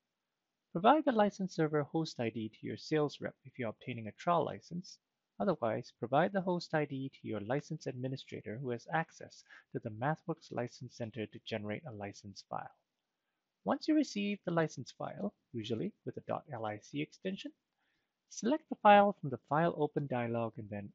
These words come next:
upload the file. You're now ready to upload a production server application. We'll go to the Applications tab and click on Upload Application.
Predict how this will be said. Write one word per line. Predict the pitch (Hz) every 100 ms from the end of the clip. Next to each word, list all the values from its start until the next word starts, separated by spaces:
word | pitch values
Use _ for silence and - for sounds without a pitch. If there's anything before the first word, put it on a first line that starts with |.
| -
upload | - 131 113 113
the | - -
file. | - - _ _ _ _ _ _ _ _ _ _ _ _ _ _ _ _ _ _
You're | 147 262
now | 302 254
ready | 185 165 175 170
to | - -
upload | 151 - 131 135 135
a | 165 -
production | 110 127 - 135 123
server | - 117 113 -
application. | 123 - 92 117 104 - - _ _ _ _ _ _ -
We'll | 131
go | 135 151
to | 147
the | 131 131
Applications | 120 - 123 131 127 175 175
tab | - 185 233 - _ _ _ _ 131
and | 117
click | 170 -
on | 180 180 139
Upload | - 131 127 131 - _ 113
Application. | 113 110 - 110 -